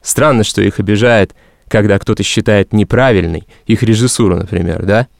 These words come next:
В сотый раз история показывает нам одно и то же кино. Красивая ржавчина актуального искусства, удобное поле боя для всех сторон. Куда удобнее, чем ржавчина реального терроризма и ржавчина взаимной ненависти,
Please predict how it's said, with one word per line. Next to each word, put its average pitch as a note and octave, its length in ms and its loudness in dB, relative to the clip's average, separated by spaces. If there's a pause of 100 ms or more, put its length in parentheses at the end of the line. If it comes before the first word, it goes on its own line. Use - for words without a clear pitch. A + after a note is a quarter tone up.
(1040)
В - 80 -12
сотый D#3+ 340 2
раз A#2+ 260 2
история B2 440 2
показывает A2 580 0
нам G#2+ 220 2
одно G#2+ 320 2
и G#2 40 0
то G#2+ 160 0
же G2 120 -2
кино. G#2 420 -2 (400)
Красивая G2+ 640 2
ржавчина G2+ 600 0
актуального F#2+ 580 0
искусства, B2 580 -2 (260)
удобное G#2+ 500 2
поле F#2+ 300 2
боя A2 260 2
для G#2 180 0
всех F#2+ 300 -2
сторон. F2+ 480 -4 (640)
Куда A2+ 340 2
удобнее, G2+ 520 2
чем F#2 240 -4
ржавчина G#2+ 500 -2
реального G2+ 480 0
терроризма G#2 600 0
и G2 40 2
ржавчина G#2+ 500 -2
взаимной A2 500 2
ненависти, G2+ 680 -2